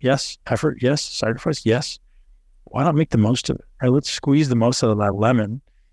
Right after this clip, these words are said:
so we can get the most of our time. I certainly don't wanna spend six hours in the gym anymore. Been there, done that. Not my game anymore,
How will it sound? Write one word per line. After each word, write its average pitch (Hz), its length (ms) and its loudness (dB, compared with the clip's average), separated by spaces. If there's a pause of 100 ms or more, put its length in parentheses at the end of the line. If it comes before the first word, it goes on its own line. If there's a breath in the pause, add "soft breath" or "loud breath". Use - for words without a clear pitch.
(120)
so - 140 -6
we 120 80 2
can 123 120 0
get 120 140 0
the 123 80 -2
most 117 240 0
of - 60 -6
our 107 120 0
time. - 460 -2
I 120 120 0
certainly 131 280 2
don't 110 140 4
wanna 107 120 -2
spend 107 260 -2
six - 260 -2
hours 104 240 0
in 104 60 -2
the 98 40 -2
gym 98 220 0
anymore. 98 420 -2 (140)
Been 113 160 2
there, 123 180 2
done 104 240 2
that. 143 240 0 (160)
Not 107 260 0 (220)
my 117 280 2
game 120 400 2
anymore, - 460 -8